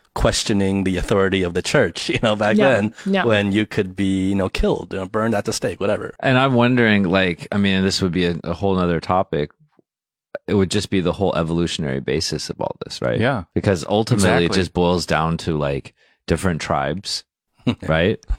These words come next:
Speaker 3: And of course, like, if you don't believe what your tribe believes in, then you're banished.
Speaker 4: Yeah.
Speaker 3: You're banished. You're
Speaker 4: Pull,
Speaker 3: done.
Speaker 4: pull away
Speaker 3: Right?
Speaker 4: all the
Speaker 1: It just,
Speaker 4: details
Speaker 1: it
Speaker 4: of
Speaker 1: just
Speaker 4: the
Speaker 1: feels
Speaker 3: Pull
Speaker 1: more
Speaker 3: away
Speaker 1: complicated.
Speaker 3: everything. It's just like there's limited resources on this
Speaker 4: Yep.
Speaker 3: earth. It's survival of the fittest. And then we have to band together in groups to maximize our survival.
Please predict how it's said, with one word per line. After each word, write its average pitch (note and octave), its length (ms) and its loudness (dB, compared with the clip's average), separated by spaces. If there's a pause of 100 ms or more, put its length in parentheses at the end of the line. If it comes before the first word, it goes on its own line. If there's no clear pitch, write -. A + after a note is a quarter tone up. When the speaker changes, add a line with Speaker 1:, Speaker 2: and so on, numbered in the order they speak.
(300)
Speaker 3:
And F2+ 320 2
of E2+ 120 -6
course, B2+ 560 0
like, F#2 240 0
if F2+ 240 -2
you G#2 320 4
don't B2 200 2
believe G#2 320 2
what F#2 160 2
your G2+ 160 4
tribe F#2 340 -2
believes E2+ 400 0
in, F2+ 440 0
then G#2+ 180 0
you're A2+ 100 2
banished. A2 540 -2
Speaker 4:
Yeah. B2 160 -2
Speaker 3:
You're G#2+ 140 2
banished. A#2+ 420 0
You're G#2 100 4
Speaker 4:
Pull, - 80 2
Speaker 3:
done. C3+ 380 2
Speaker 4:
pull G3+ 240 2
away G3+ 180 4
Speaker 3:
Right? A#2+ 140 4
Speaker 4:
all E3+ 100 4
the E3+ 80 0
Speaker 1:
It C#3+ 140 4
just, C3+ 40 2
Speaker 4:
details F3+ 140 4
Speaker 1:
it C#3 60 2
Speaker 4:
of D3+ 80 2
Speaker 1:
just D#3+ 160 6
Speaker 4:
the - 60 0
Speaker 1:
feels F3+ 240 6
Speaker 3:
Pull F3+ 80 6
Speaker 1:
more F#3+ 120 6
Speaker 3:
away F3 80 6
Speaker 1:
complicated. D3+ 180 6 (220)
Speaker 3:
everything. B2 160 4
It's A#2+ 140 2
just B2 160 2
like A2+ 100 2
there's G#2+ 180 2
limited D3 380 4
resources A#2 640 2
on G2 140 2
this G2 140 0
Speaker 4:
Yep. G2+ 100 2
Speaker 3:
earth. F2 220 2
It's E2+ 100 0
survival G2+ 500 2
of G2 60 0
the F2+ 80 0
fittest. D#2+ 500 -2 (300)
And F#2+ 180 2
then F#2 120 4
we F2+ 80 4
have G#2 200 0
to A#2+ 80 0
band F#2+ 280 2
together F2 340 2
in E2 120 0
groups E2+ 320 0
to F2 120 -2
maximize D#2+ 600 -2
our E2 80 0
survival. D2 580 -4